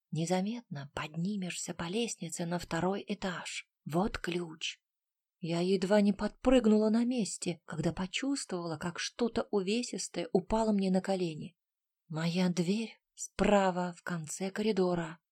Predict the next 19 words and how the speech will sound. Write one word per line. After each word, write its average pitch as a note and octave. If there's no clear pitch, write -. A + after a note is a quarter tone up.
Услышишь F3+
снаружи F3
шум, F3
не D3
высовывайся. F3+
Поняла?» E3+
«Поняла», F#3+
так A3
же E3
шепотом F3+
ответила F#3
я, A3
на E3+
самом A3
деле D#3
совершенно G3+
ничего G3+
не G#3+
понимая. F#3+